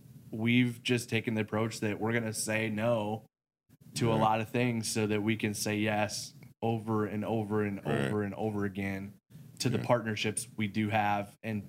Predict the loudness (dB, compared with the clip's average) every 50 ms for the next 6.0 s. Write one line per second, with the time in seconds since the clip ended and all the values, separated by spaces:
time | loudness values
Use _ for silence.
0 | -8 -4 -4 -2 0 0 0 0 -2 -4 -4 -2 0 0 0 0 0 -2 -4 -8
1 | -18 -20 _ -20 -20 -8 -6 -4 0 0 0 0 0 -2 -2 -2 -2 -2 -4 -2
2 | -2 -2 -2 -2 -2 -2 0 0 0 0 -2 -2 -4 -4 -4 -4 -4 -4 -2 0
3 | 0 -2 -4 -6 -4 -2 0 2 2 0 0 0 -2 -2 -4 -6 -10 -10 -6 -2
4 | 0 0 0 0 -2 -2 -2 -2 -2 -2 0 2 2 4 4 4 2 2 0 0
5 | 0 2 0 2 2 2 0 0 2 2 4 4 2 2 0 -2 -2 -4 -6